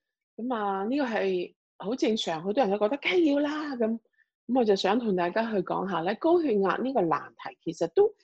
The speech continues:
好嚴重㗎。點樣嚴重法呢？根據呢個世衛所講呢，佢喺二零一九年做咗一個全球嘅，呃，研究嘅。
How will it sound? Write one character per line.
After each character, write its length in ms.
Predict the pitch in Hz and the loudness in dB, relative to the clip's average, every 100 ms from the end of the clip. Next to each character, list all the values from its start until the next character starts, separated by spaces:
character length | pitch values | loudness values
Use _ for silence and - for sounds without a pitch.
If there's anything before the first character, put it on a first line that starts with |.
| _ _ | _ _
好 120 | 220 233 | 4 8
嚴 260 | 311 247 156 | 8 6 4
重 140 | 143 | -2
㗎。 60 | - _ - _ _ _ _ _ - | -6 _ -20 _ _ _ _ _ 0
點 100 | 269 | 4
樣 100 | 403 | 6
嚴 240 | 359 196 156 | 8 6 4
重 220 | 180 170 | -2 0
法 180 | 202 - | 0 2
呢？ 300 | 214 208 175 | 2 0 0
根 200 | 285 330 | 0 2
據 140 | 233 | 4
呢 100 | 240 | 2
個 220 | 277 202 | 4 4
世 160 | 190 233 | 4 4
衛 340 | 202 185 165 | 6 6 4
所 180 | 160 165 185 | 2 2 2
講 280 | 180 160 180 | 2 2 2
呢， 60 | 202 208 _ - _ | -2 -4 _ -20 _
佢 100 | 277 | 0
喺 60 | 269 | 4
二 280 | 262 233 214 | 4 4 2
零 160 | 165 | 2
一 40 | 196 254 | 0 0
九 180 | 180 202 | 0 2
年 120 | 185 | 0
做 140 | 165 175 | 0 -2
咗 160 | 196 | 0
一 20 | 247 | 0
個 100 | 202 | -2
全 280 | - - 139 139 | -4 -6 -6 -8
球 260 | - 139 139 | -10 -12 -4
嘅， 240 | 160 160 - - _ - | -4 -4 -8 -20 _ -8
呃， 160 | 165 156 | -6 0
研 260 | 151 156 | 2 2
究 100 | 170 | 0
嘅。 280 | 165 156 156 | -2 -2 -8